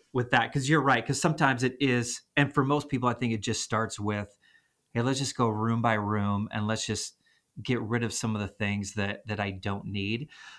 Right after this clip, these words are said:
Um, a, a lot of people, when they hear about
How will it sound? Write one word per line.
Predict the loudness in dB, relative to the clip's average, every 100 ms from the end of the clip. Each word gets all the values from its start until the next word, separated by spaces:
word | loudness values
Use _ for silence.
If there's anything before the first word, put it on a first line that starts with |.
| _
Um, | 2 2 0 0
a, | 0 2
a | 2
lot | 4 4 4
of | 0
people, | -2 -2 0 2
when | 2
they | 2
hear | 0 -2 0 0
about | 2 4 4 2 -2